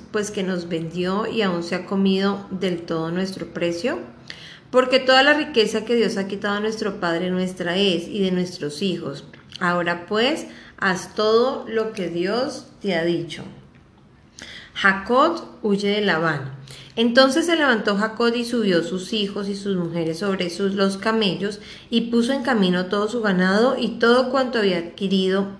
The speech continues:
el ganado de su ganancia que había obtenido en Padán Aram, para volverse a Isaac su padre en la tierra de Canaán. Pero Labán había ido a trasquilar sus ovejas, y Raquel hurtó los ídolos de su padre.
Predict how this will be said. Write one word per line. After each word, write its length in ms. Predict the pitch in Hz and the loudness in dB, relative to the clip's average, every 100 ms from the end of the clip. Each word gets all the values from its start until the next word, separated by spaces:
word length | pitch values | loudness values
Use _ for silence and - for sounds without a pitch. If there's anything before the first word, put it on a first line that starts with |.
| - | -6
el 160 | 214 | -2
ganado 280 | 196 180 170 | 0 0 -2
de 100 | 170 | -4
su 120 | 170 | -4
ganancia 600 | 196 180 175 202 202 240 240 | -4 -2 0 0 0 -4 -2
que 80 | |
había 180 | 220 180 | 0 0
obtenido 560 | 165 - 180 180 185 190 | -2 -4 -4 0 -2 -2
en 200 | 196 196 | -2 -2
Padán 300 | 190 170 151 | -2 -4 -4
Aram, 380 | 156 170 156 147 - - - - | -4 -4 -4 -8 -14 -20 -20 -4
para 200 | - 220 | 6 6
volverse 480 | 214 196 196 185 202 | 6 4 2 0 0
a 20 | |
Isaac 420 | 220 220 202 180 180 | -2 -2 -4 -4 -6
su 220 | 196 196 | -10 -2
padre 340 | 214 220 226 | 2 4 4
en 80 | 247 | 2
la 160 | 226 196 | 0 0
tierra 300 | 185 185 180 | -4 -2 -4
de 100 | 185 | -4
Canaán. 580 | 196 175 165 156 151 - - - - - - | -2 -2 -2 -2 -6 -10 -18 -20 -20 -20 2
Pero 180 | 226 | 6
Labán 560 | 226 214 196 208 233 294 269 | 8 8 6 6 6 4 2
había 260 | 226 214 | 2 4
ido 140 | 208 214 | 2 2
a 100 | 226 | 0
trasquilar 460 | 233 240 233 190 | -2 -4 -2 -2
sus 220 | 175 196 208 | -2 -6 -2
ovejas, 540 | 196 196 190 240 240 - | 0 0 2 0 -2 -2
y 120 | 226 | 0
Raquel 800 | 208 196 196 - 233 247 277 240 | 2 -2 -4 0 4 4 2 0
hurtó 420 | 233 196 - 202 | 0 0 0 0
los 240 | 208 214 | 0 -2
ídolos 320 | 220 208 214 214 | -2 -2 0 2
de 140 | 214 | 0
su 180 | 214 - | 0 -2
padre. 420 | 247 208 180 175 | 2 2 2 -4